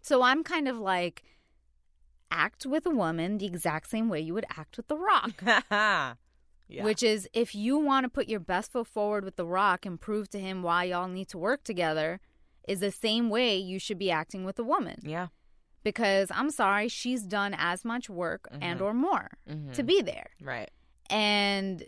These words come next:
Speaker 1: deserves the exact same kind of treatment. And like you said, a compliment, especially when it comes to work,
Speaker 2: Yeah.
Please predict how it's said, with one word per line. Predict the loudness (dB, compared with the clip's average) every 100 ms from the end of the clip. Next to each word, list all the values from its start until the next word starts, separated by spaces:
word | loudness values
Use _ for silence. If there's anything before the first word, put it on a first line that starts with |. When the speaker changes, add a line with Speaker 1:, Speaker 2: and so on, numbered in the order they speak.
| -6
Speaker 1:
deserves | -4 2 2 2
the | -2 -6
exact | -6 -2 0 0
same | -4 -8 -6
kind | -6
of | -6
treatment. | -6 -6 -4 -4 -6 -6
And | -4 -4
like | -4 -4
you | -4
said, | 2 4 4 2 -4 -14 -20 -20 -20 -20 -8
a | -6
compliment, | 0 2 2 2 0 0 -2 -4 -10 -10
especially | -10 -10 4 4 6 0 0
when | 0 -2
it |
comes | -2 -2 -2 -6
to | -8
work, | -6 -2 0 0 -2 -8
Speaker 2:
Yeah. | -8 -6 -6